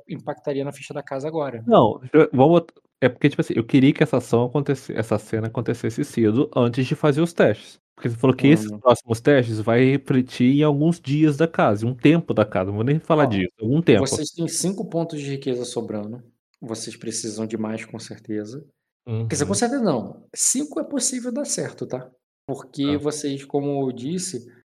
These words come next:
Speaker 1: têm um ótimo teste de status com administração pelo Jay Morris. Ele é muito bom nisso. E também porque vocês têm espaço sobrando. Vocês poderiam até abrigar mais gente na tempestade.
Speaker 2: Uhum.
Speaker 1: É,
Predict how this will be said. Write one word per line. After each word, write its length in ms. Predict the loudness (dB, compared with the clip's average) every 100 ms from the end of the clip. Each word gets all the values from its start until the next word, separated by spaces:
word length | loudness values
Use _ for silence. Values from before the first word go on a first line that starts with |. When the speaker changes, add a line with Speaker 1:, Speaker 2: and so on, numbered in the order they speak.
| _ _
Speaker 1:
têm 160 | -4
um 180 | -2 0
ótimo 340 | -2 -2 -6 -6
teste 500 | -6 -6 -8 -10 -12
de 320 | -8 -8 -8
status 340 | -6 -6 -8 -8
com 140 | -8
administração 760 | -6 -6 -6 -6 -6 -6 -8
pelo 200 | -6 -8 -6
Jay 120 | -6
Morris. 480 | -4 -6 -8 -14 -20 _ _ -10
Ele 80 | -8
é 40 |
muito 200 | -8 -6
bom 160 | -6 -4
nisso. 340 | -6 -10 -14 -18 _ _ _
E 120 | -10 -10
também 460 | -6 -4 -2 -4
porque 400 | -6 -14 -8 -4
vocês 300 | -2 -4 -8
têm 100 | -8
espaço 320 | -6 -6 -8 -6
sobrando. 500 | -4 -4 -4 -4 -6
Vocês 200 | -10 -10
poderiam 240 | -8 -6
até 120 | -6
abrigar 340 | -8 -6 -4 -4
mais 160 | -4
gente 220 | -6 -8 -10
na 80 |
tempestade. 580 | -10 -12 -10 -10 -10 -14 _ _ _
Speaker 2:
Uhum. 360 | -10 -8 -8 -10 -16 _ _ _ -10
Speaker 1:
É, 640 | -8 -6 -8 -10 -14 -18